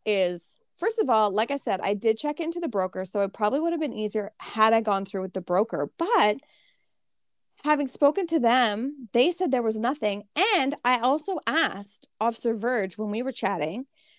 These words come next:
I'm like, "Would dealing, like, would going through a broker fix all this? Would this be better that way?" He's like, "Nah, I don't, I don't even think they could help you with this." It's what he said to me. Now, you know, every circumstance is different. Maybe he was just saying that.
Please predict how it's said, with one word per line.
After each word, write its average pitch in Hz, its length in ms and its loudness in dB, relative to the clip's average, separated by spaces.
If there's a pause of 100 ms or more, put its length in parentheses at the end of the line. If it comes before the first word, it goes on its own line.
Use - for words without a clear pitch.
(420)
I'm 269 140 4
like, 269 200 4 (100)
"Would 240 380 2
dealing, 247 420 2
like, 233 260 4
would 233 160 0
going 226 260 2
through 254 220 0
a 240 60 4
broker 277 640 2 (840)
fix 247 240 0
all 311 180 4
this? 359 340 0
Would 220 140 -4
this 226 200 2
be 233 140 -2
better 202 300 2
that 214 220 0
way?" 254 200 -2
He's 240 180 -2
like, 226 160 -4
"Nah, 269 80 -4
I 277 260 4
don't, 262 180 -2
I 277 120 2
don't 285 160 -2
even 247 220 -4
think 214 160 -4
they 208 120 2
could 202 140 -6
help 175 200 -6
you 170 100 -6
with - 120 -8
this." - 240 -8
It's - 120 -12
what 202 140 2
he 226 180 0
said 170 200 -2
to - 100 -12
me. - 100 -8
Now, 202 320 6 (720)
you 262 120 4
know, 180 260 2
every 226 220 4
circumstance 285 520 0
is 247 120 -2
different. 208 560 2
Maybe 196 240 0
he 233 100 -2
was 240 100 -10
just 247 180 -6
saying 180 280 -2
that. 170 200 -6